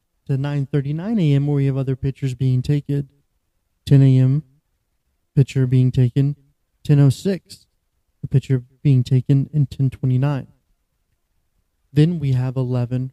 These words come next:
fifty-six A M, another picture being taken,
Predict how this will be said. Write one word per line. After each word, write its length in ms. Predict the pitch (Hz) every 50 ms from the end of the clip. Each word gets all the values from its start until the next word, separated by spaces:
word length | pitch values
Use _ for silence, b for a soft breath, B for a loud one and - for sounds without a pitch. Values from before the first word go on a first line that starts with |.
| _ _
fifty-six 600 | - 127 113 - 143 131 - - 139 127 - - 139
A 140 | 135 131 160
M, 300 | 196 185 - - - - _ _ _ _ _ _ _ -
another 440 | 160 156 165 180 196 196 185 165
picture 360 | - - 131 120 - - 127 123
being 240 | - 127 135 135
taken, 460 | - - 135 135 - - - - 139